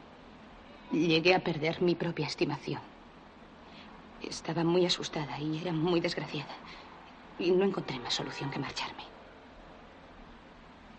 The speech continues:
Cuando me fui pensaba, pensaba que era una persona horrible. Y que mi hijo estaría mucho mejor sin mí.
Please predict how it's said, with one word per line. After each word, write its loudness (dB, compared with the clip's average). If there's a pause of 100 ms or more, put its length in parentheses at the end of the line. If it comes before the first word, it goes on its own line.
(760)
Cuando 8
me 2
fui 4
pensaba, 0 (380)
pensaba 6
que 8
era 8
una 8
persona 0
horrible. -6 (1800)
Y 6
que 6
mi 8
hijo 4
estaría 4
mucho 2
mejor -2
sin -2
mí. -4